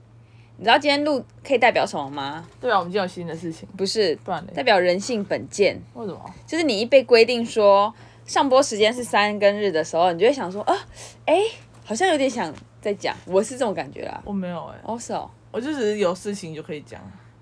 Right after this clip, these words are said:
Speaker 1: 哦，OK，我只觉得，啊，怎么又录了？好吧，好吧，好吧，来吧，来吧。
Speaker 2: 我没有特别遵守这个。
Speaker 1: 没问题。那我现在来给大家那个，今天要讲什么呢？
Speaker 2: 今天要讲什么？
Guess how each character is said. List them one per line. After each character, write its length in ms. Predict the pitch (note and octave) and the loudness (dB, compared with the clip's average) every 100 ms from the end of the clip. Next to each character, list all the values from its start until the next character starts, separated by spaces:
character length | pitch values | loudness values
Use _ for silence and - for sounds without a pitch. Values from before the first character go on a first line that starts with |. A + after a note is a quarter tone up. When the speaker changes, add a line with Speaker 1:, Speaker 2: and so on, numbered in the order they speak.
| - | -14
Speaker 1:
哦， 1400 | F3+ F#3 A3 A#3 C4 D4 D#4+ F4 F#4 F4 F4 F4 F4 F4+ | -8 -6 -6 -8 -6 -6 -6 -8 -10 -10 -8 -8 -8 -10
OK， 480 | F4+ G4 F#4 C#4+ C4+ | -6 -2 2 2 6
我 100 | C#4 | 4
只 120 | C#4 | 4
觉 80 | B3 | 4
得， 80 | - | 6
啊， 60 | G#4+ A4+ - - - - | 6 6 -4 -20 -20 -4
怎 100 | C#4 | 0
么 80 | C#4 | 6
又 140 | G4 | 6
录 240 | G4 G4 D4 | 6 6 6
了？ 180 | G#3+ | 6
好 100 | - | 4
吧， 140 | F#3+ E4 | 4 6
好 100 | C4+ | 6
吧， 120 | B3+ | 6
好 100 | A3 | 4
吧， 120 | A#3+ | 2
来 100 | B3+ | 0
吧， 140 | A#3 B3+ | 2 2
来 120 | A3+ | 4
吧。 260 | A3+ A#3 C#4 - - - - - - | 4 2 0 -14 -20 -20 -20 -20 -10
Speaker 2:
我 80 | G#3+ | -6
没 120 | A3+ | -4
有 60 | B3+ | 0
特 180 | C4 | 0
别 420 | G#3+ F3+ D#3+ E3+ - - - | 2 2 2 0 -4 -10 -10
遵 160 | F#3 F#3 | -6 -6
守 160 | F#3+ A2 | -6 -8
这 100 | - | -8
个。 160 | C#3 - - | -16 -20 -8
Speaker 1:
没 100 | F#3 | 0
问 140 | A3+ | 2
题。 260 | A#3+ F3+ G#2 - - | 2 -2 -6 -12 0
那 120 | F#4 | 4
我 80 | E4 | 4
现 160 | B3+ D4 | 4 4
在 120 | D4+ | 6
来 120 | C#4+ | 6
给 220 | B3 G#3 | 6 4
大 220 | C#4+ C#4 | 4 2
家 340 | B3 B3+ A#3+ A#3+ | 4 6 6 2
那 160 | B3 | 0
个， 720 | A#3+ G#3+ F#3+ F3+ F3 E3 D3+ A2+ - - - - | 2 6 8 8 6 4 0 -2 -8 -20 -20 -6
今 160 | D#4+ | 2
天 80 | E4 | 6
要 80 | D#4+ | 6
讲 260 | C#4+ G3+ | 6 4
什 160 | A3+ A#3 | 2 -2
么 120 | F3 | -4
呢？ 440 | E3 E3+ E3 D#3+ D#3+ - - _ - | -4 -2 -2 -4 -6 -12 -20 _ -16
Speaker 2:
今 80 | E4+ | -6
天 20 | |
要 60 | E4+ | -4
讲 180 | B3 A3 | -4 -6
什 140 | G#3+ | -6
么？ 220 | C#3+ D#2 | -6 -8